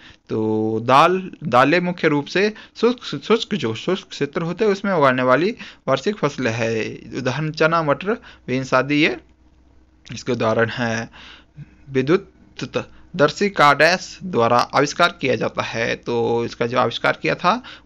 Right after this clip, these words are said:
वो किया था विलियम गिलबर्ट ने। तो नेक्स्ट क्वेश्चन देखेंगे, सूर्य के चमकीले भाग को डैश कहते हैं? तो इसका जो उत्तर है दोस्तों, प्रोस्ट-,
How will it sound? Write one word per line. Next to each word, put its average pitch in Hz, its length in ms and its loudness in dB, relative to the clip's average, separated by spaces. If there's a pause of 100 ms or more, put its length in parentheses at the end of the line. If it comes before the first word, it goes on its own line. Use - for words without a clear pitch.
वो 117 100 -2
किया 127 140 2
था 208 140 0
विलियम 170 480 2 (580)
गिलबर्ट 135 640 2
ने। 113 340 -4 (400)
तो 110 480 -2
नेक्स्ट 123 240 -2
क्वेश्चन 180 240 0
देखेंगे, 180 500 2 (280)
सूर्य 220 360 6 (460)
के 151 240 2 (180)
चमकीले 185 440 2
भाग 127 480 -4 (180)
को 117 240 2
डैश 156 300 0
कहते 120 280 0
हैं? 117 380 -4
तो 117 480 -6
इसका 107 260 -8
जो 117 180 -4
उत्तर 131 300 -8
है 151 100 -4
दोस्तों, 170 420 -4 (500)
प्रोस्ट-, 147 300 -2